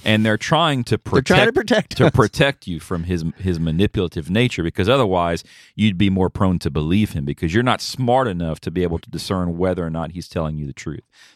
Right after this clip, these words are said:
Speaker 1: That's, that's the problem.
Speaker 2: Yeah, we need, <clears throat> we need the government. Paternalistic government comes again, right?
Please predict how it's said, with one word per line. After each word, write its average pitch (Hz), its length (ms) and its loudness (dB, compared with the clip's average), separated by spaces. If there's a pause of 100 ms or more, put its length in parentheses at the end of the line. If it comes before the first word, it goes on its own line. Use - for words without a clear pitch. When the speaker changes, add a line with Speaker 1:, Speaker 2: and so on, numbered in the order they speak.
Speaker 1:
That's, 101 300 0
that's 95 240 -2
the - 80 -18
problem. - 520 -6
Speaker 2:
Yeah, 104 260 0
we 104 160 0
need, 113 340 0
<clears throat> - 60 -14
we 147 300 2
need 147 140 0
the 139 80 -4
government. 127 420 0
Paternalistic 185 640 0
government 143 400 0
comes 139 260 2
again, 123 320 0
right? 107 300 -4